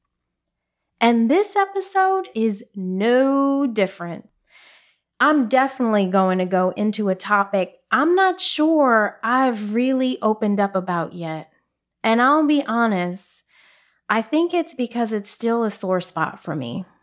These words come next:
I don't like to live my life with any kind of regrets.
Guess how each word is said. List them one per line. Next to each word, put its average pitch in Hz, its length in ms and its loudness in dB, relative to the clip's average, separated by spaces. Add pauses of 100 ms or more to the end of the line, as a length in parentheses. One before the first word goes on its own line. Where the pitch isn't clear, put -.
(1000)
I 254 140 4
don't 359 260 2
like 294 260 0
to 226 160 -6
live 214 400 -2
my 190 220 0
life 180 460 -2
with 175 200 -4 (200)
any 226 400 2
kind 175 400 -6
of 165 120 -8
regrets. - 720 -10